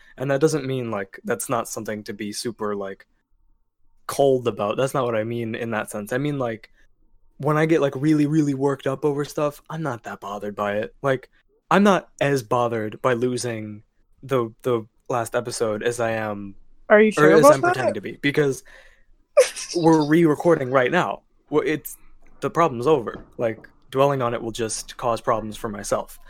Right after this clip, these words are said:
Speaker 1: And I think that's, that's always, what's up? To be honest, yes. Like, I think,
Speaker 2: Wait.
Speaker 1: and, and that's also why, like, I've always resonated with Taurus and why I have such a specific problem with being, uh, pinned as a Virgo. My front is a Virgo.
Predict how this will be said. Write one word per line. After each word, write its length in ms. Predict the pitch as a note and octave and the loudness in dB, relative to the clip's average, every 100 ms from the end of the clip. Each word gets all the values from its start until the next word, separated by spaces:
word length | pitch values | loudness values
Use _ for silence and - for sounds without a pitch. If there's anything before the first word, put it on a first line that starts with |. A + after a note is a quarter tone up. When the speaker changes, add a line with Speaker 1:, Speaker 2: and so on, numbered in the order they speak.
| - - | -20 -6
Speaker 1:
And 100 | B2 | -4
I 80 | C3+ | 0
think 220 | D#3+ B2+ | -2 -2
that's, 320 | C#3+ D#3+ - | -2 -2 -4
that's 280 | C#3 D3+ E3 | -2 -2 2
always, 240 | D#3 D3 C3+ _ _ _ _ _ | 2 2 -2 _ _ _ _ _
what's 180 | B2+ D3+ | -8 -4
up? 140 | F#3 - _ _ _ - | -6 -8 _ _ _ 0
To 80 | |
be 120 | E3+ D#3+ | 2 4
honest, 240 | F#3 - | 2 2
yes. 380 | E3+ - - - _ _ _ _ | 0 0 -8 -20 _ _ _ _
Like, 320 | C#3 A#2+ - _ _ _ _ _ | -2 -2 -6 _ _ _ _ _
I 100 | C#3 | 2
think, 320 | G#3 G#3 G3 | 8 8 6
Speaker 2:
Wait. 20 | D#3 | 0
Speaker 1:
and, 120 | D3+ D3 | -4 -4
and 120 | D3+ | -2
that's 180 | D#3 D#3+ | -2 0
also 260 | D3+ D#3 | -2 -2
why, 180 | C#3 C3 | 0 0
like, 180 | B2+ B2 | -2 -4
I've 100 | A#2+ | 0
always 280 | A#2+ A#2 A#2 | 0 0 0
resonated 500 | A#2 A#2 B2 A2 G#2+ | -2 -2 -6 -8 -10
with 140 | G#2+ | -14
Taurus 460 | - C#3 B2 G#2 - | -6 -2 -2 -2 -8
and 120 | B2 | -8
why 120 | A2 | -8
I 40 | G#2+ | -8
have 160 | A2 | -10
such 200 | - A#2 | -12 -12
a 40 | A2+ | -14
specific 440 | - A2 A2 G#2+ | -14 -12 -12 -14
problem 540 | - A#2 A#2 A2+ G#2+ | -8 -4 -2 -4 -6
with 180 | G#2 G2 | -8 -8
being, 400 | A#2+ G#2+ G2 F#2+ | -6 -6 -8 -12
uh, 220 | G2+ G#2+ - _ _ _ _ _ _ _ - | -12 -12 -14 _ _ _ _ _ _ _ -10
pinned 420 | - C#3 A#2+ A2 | -4 -4 -4 -6
as 420 | B2+ A2+ G#2 - - | -4 -2 -4 -10 -10
a 100 | A2+ | -6
Virgo. 560 | G#2+ C3+ B2 G#2 - - _ _ | 0 0 0 -6 -12 -16 _ _
My 240 | C#3+ D#3+ | 0 0
front 460 | D3+ - - G3 F3 | 0 -6 2 2 2
is 180 | - C3+ | 0 -2
a 80 | A#2+ | -2
Virgo. 500 | A2+ A#2 G2+ - - | 0 0 0 -6 -12